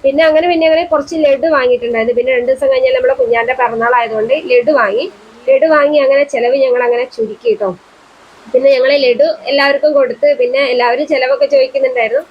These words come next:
അപ്പൊ ഞങ്ങൾ തന്നെയല്ലേ ഉള്ളൂ, അപ്പൊ കുറച്ച് ലഡു മാത്രം വാങ്ങി ട്ടോ. അപ്പൊ എന്തായാലും ഇന്ന് ചെറിയൊരു വീഡിയോ ആയിരുന്നു ട്ടോ. ആ, നമ്മുടെ ഈ ഒരു സന്തോഷം നമുക്ക് എപ്പ-, നമ്മള് വീഡിയോ അപ്ലോഡ് ചെയ്തിട്ട് നമുക്ക് എപ്പോഴെങ്കിലും ഒക്കെ കാണാലോ, എങ്ങനെ വിചാരിച്ചിട്ടാണ് നമ്മള് വീഡിയോസ് ഒക്കെ അപ്ലോഡ് ചെയ്യുന്നത്. പിന്നെ നിങ്ങൾക്കും കൂടി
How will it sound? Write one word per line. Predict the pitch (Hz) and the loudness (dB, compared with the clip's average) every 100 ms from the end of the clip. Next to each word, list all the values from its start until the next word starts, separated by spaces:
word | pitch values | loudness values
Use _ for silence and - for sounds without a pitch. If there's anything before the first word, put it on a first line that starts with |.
| - - - - | -20 -20 -20 -18
അപ്പൊ | - 277 | -2 2
ഞങ്ങൾ | 269 247 262 | 4 2 2
തന്നെയല്ലേ | 262 240 214 | 2 2 2
ഉള്ളൂ, | 190 196 - | 0 -2 -10
അപ്പൊ | 214 240 | -10 -6
കുറച്ച് | 233 226 277 | -6 -4 -4
ലഡു | 233 214 | -2 2
മാത്രം | 247 226 208 226 | 2 2 0 0
വാങ്ങി | 202 190 196 | 0 2 0
ട്ടോ. | 196 180 - - - | -2 -6 -10 -18 -6
അപ്പൊ | 233 | 0
എന്തായാലും | 277 277 277 302 | 2 2 2 2
ഇന്ന് | 294 | 0
ചെറിയൊരു | 311 262 262 254 311 | 0 -2 -2 -2 -2
വീഡിയോ | 285 262 269 | 0 0 2
ആയിരുന്നു | 254 233 226 | 0 0 -2
ട്ടോ. | 240 285 320 247 | 0 -2 -2 -4
ആ, | 233 226 220 | -2 -2 -2
നമ്മുടെ | 226 226 247 277 | -2 -2 0 0
ഈ | 233 254 | 2 2
ഒരു | 247 | 0
സന്തോഷം | - 247 233 233 311 - - - - | 0 -2 0 0 -4 -4 -18 -20 -4
നമുക്ക് | 269 269 320 | -2 0 0
എപ്പ-, | 294 277 277 269 277 269 | -2 2 2 4 2 2
നമ്മള് | 277 294 277 | 0 -2 -2
വീഡിയോ | 277 269 285 | -2 -2 -2
അപ്ലോഡ് | - - 269 269 | -4 -4 -2 0
ചെയ്തിട്ട് | 294 539 523 | 0 0 -2
നമുക്ക് | 508 494 277 | -2 -2 -4
എപ്പോഴെങ്കിലും | 233 254 262 277 | -4 -2 0 -2
ഒക്കെ | 269 | -4
കാണാലോ, | 262 233 220 202 190 202 | -4 -2 -2 -4 -6 -6
എങ്ങനെ | 226 254 | -2 2
വിചാരിച്ചിട്ടാണ് | 277 240 240 233 240 220 | 2 0 -4 -4 -4 -2
നമ്മള് | 220 226 | -2 0
വീഡിയോസ് | 240 233 233 233 | 0 0 -2 -4
ഒക്കെ | 247 254 | -6 -2
അപ്ലോഡ് | 233 226 226 | -2 -2 0
ചെയ്യുന്നത്. | 240 240 | 2 2
പിന്നെ | 240 226 | -2 -2
നിങ്ങൾക്കും | 240 247 466 - 480 480 | 0 0 0 -2 0 2
കൂടി | 494 | 2